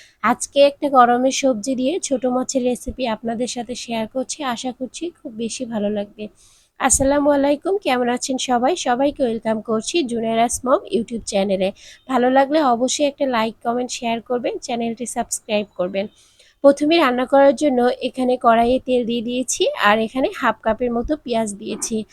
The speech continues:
আজকে আমি কাটা পেঁয়াজটা দিয়ে রান্নাটা করে নিচ্ছি। আপনারা চাইলে এখানে কিন্তু বাটা পেঁয়াজটা দিয়েও করতে পারেন। এখন পেঁয়াজটাকে হালকা নরম করে একটু ভেজে নিচ্ছি।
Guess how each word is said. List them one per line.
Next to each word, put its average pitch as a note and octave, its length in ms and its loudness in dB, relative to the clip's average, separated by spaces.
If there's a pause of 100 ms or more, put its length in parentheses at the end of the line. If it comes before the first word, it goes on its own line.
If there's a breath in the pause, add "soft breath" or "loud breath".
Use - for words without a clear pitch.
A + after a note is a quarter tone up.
(240 loud breath)
আজকে A#3 340 2
আমি C#4+ 220 6
কাটা A#3+ 340 4
পেঁয়াজটা C4 480 4
দিয়ে C4+ 260 2
রান্নাটা A#3+ 520 0
করে B3+ 220 2
নিচ্ছি। B3 420 -2
আপনারা B3 400 2
চাইলে B3 420 2
এখানে A#3+ 340 -4
কিন্তু B3+ 360 -6
বাটা A#3 300 0
পেঁয়াজটা B3 440 -4
দিয়েও C4+ 260 2
করতে C#4+ 340 -2
পারেন। F#3+ 300 -2 (400 loud breath)
এখন B3+ 300 4
পেঁয়াজটাকে D#4 580 2
হালকা C4 400 2
নরম A#3+ 340 2
করে C#4+ 260 2
একটু C#4 220 -6
ভেজে C4 320 0
নিচ্ছি। C#4 400 0